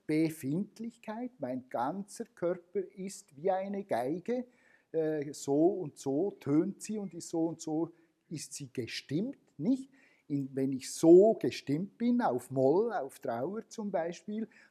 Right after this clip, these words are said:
dann werde ich überall, äh, das Traurige und das, äh, Bedrückende wahrnehmen und werde mir dazu eine Welt zusammenbauen. Ich denke, und das ist ein relativ arbiträrer Entsch-, Beschluss,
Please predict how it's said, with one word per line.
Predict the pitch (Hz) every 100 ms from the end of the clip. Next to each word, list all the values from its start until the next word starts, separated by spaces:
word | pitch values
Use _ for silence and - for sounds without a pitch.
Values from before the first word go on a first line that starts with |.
| -
dann | 160 170
werde | 156 170 165
ich | -
überall, | 151 175 175 151 123 170 170 _ _ _ -
äh, | 156 160 156
das | 147 -
Traurige | - 104 127 135 117 131 131 _ _ 127
und | 123
das, | 123 - -
äh, | 135 127 135 120
Bedrückende | - 120 131 131 - 135 131 131 -
wahrnehmen | 92 120 143 156 165 175
und | 160 139
werde | 147 147
mir | 131 135 151
dazu | 131 - 147
eine | 147 135 143
Welt | 127 208 180 -
zusammenbauen. | - 113 117 104 101 92 78 _ _ _ _ _ _ -
Ich | 196 233 - -
denke, | 170 233 240 269
und | 190
das | 143 131
ist | 139 123
ein | 113 101 104
relativ | 135 220 226 147 - 165 151 -
arbiträrer | - 156 202 196 160 - 139 143 123 127
Entsch-, | 151 110 - - 139 -
Beschluss, | 113 - 220 302 - - -